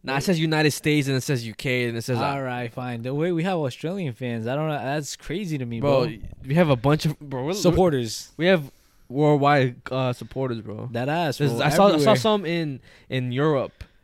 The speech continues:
Speaker 2: I saw some in, like, Pakistan or some shit. Like, like it's r-, mo-, most
Speaker 1: And
Speaker 2: random,
Speaker 1: South America too, bro.
Speaker 2: the most random spots, bro. Like,
Speaker 1: I was like, "What the fuck? How?"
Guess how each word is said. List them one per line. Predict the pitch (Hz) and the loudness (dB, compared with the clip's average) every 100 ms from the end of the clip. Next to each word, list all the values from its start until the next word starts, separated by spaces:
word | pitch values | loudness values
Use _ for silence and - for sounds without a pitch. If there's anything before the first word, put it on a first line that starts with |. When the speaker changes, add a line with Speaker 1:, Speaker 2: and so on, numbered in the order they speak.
| _ | _
Speaker 2:
I | 151 | -6
saw | 190 | -2
some | 185 190 170 | 0 0 0
in, | 151 | -2
like, | 127 - | -4 -4
Pakistan | 165 185 - 143 120 | -4 -4 -8 -8 -8
or | |
some | - 117 | -8 -8
shit. | 117 127 117 | -8 -6 -6
Like, | 110 98 98 - | -8 -10 -12 -12
like | - 117 117 131 _ _ _ - | -12 -10 -12 -16 _ _ _ -4
it's | 226 262 233 175 | 2 4 4 0
r-, | |
mo-, | 170 180 220 240 | -2 -2 0 0
most | 208 240 - | 0 -4 2
Speaker 1:
And | 254 247 | 4 4
Speaker 2:
random, | 196 147 | 2 0
Speaker 1:
South | - 262 269 | 4 6 6
America | 233 269 214 | 6 4 4
too, | - 269 240 | 2 2 4
bro. | 147 139 | 2 2
Speaker 2:
the | 196 | 4
most | 247 294 - | 4 2 4
random | 277 277 208 | 4 4 2
spots, | - 262 311 202 - | 4 6 8 6 4
bro. | 151 175 185 | 4 6 6
Like, | 175 165 151 165 | 6 4 0 0
Speaker 1:
I | 165 180 | 8 10
was | 202 | 10
like, | 147 | 8
"What | 202 | 6
the | 208 | 4
fuck? | - 247 - | 8 6 8
How?" | 262 | 6